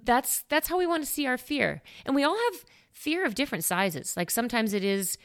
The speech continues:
fear of a big decision in life, quitting a job. Sometimes it's fear of going to the gym, which to some people, that's debilitating. They don't wanna go there. Other people would look at that and think, "What's, what's so, what are you afraid of?"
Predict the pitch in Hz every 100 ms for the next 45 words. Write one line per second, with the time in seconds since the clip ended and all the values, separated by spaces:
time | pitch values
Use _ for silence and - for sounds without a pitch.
0 | _ - 226 208 180 160 131 185 170 175
1 | - 196 185 165 156 143 - - - 185
2 | 180 160 170 160 147 - - - _ -
3 | - - 214 214 196 190 - - 214 190
4 | 180 175 - - _ _ _ _ - 180
5 | 180 202 190 180 196 156 147 - _ _
6 | _ - 185 - - - _ _ - 220
7 | - 226 254 233 247 208 233 202 359 440
8 | 190 160 147 147 - 196 196 226 247 320
9 | 269 214 165 143 196 220 240 254 240 220
10 | 202 226 240 220 214 226 214 _ _ -
11 | _ - 415 - - 254 302 - 349 247
12 | _ - 214 269 277 - 277 381 - -